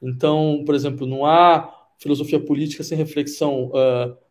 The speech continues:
s-, sem reflexão s-, sobre fatos políticos concretos, ah, não há epistemologia sem teoria do conhec-, sem, sem uma reflexão clara sobre alguns, alguma ciência empírica,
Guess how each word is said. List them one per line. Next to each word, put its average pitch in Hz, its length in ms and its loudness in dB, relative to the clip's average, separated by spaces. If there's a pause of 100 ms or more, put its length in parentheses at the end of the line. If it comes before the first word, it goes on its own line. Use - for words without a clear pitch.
(120)
s-, - 340 -12
sem 147 220 -2
reflexão 147 360 -2
s-, - 180 -12 (240)
sobre 139 580 -4 (460)
fatos 185 300 4
políticos 160 440 -2
concretos, 151 720 -2 (440)
ah, 143 240 2
não 143 200 0
há 160 240 6
epistemologia 151 720 0
sem 151 260 -6
teoria 143 280 -2
do 139 100 -8
conhec-, 135 220 -8
sem, - 320 -8
sem - 160 -4
uma 147 480 -2 (180)
reflexão 147 680 0
clara 156 440 6
sobre 135 300 -4
alguns, 135 480 -8
alguma 135 260 -4
ciência 147 440 -6
empírica, 160 800 -4